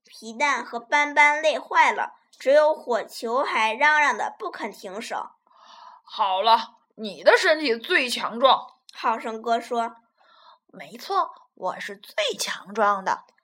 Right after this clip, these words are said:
Speaker 1: 火球对其他兔子说。
Speaker 2: “我比你们都厉害。”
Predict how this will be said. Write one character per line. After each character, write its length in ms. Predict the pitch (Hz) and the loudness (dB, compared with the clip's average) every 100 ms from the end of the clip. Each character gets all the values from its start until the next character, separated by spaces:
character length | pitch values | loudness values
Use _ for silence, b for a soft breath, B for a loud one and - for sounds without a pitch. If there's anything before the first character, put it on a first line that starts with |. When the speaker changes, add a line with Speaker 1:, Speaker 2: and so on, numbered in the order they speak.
| - | -18
Speaker 1:
火 300 | - - 220 | -10 -8 -8
球 280 | - 220 | -8 -10
对 280 | 233 254 233 | -6 -4 -4
其 200 | 233 233 | -8 -12
他 220 | 226 247 | -6 -4
兔 260 | 269 - 254 | -6 -8 -12
子 160 | 240 233 | -12 -12
说。 380 | - 220 220 - b b b b - | -6 -4 -4 -8 b b b b -10
Speaker 2:
“我 140 | 143 | -10
比 220 | 156 190 | -8 -12
你 140 | 202 185 | -12 -4
们 340 | 190 233 - - | -2 -2 -4 -2
都 160 | 415 | 2
厉 160 | 440 392 | 4 4
害。” 300 | - - - | 2 -2 -8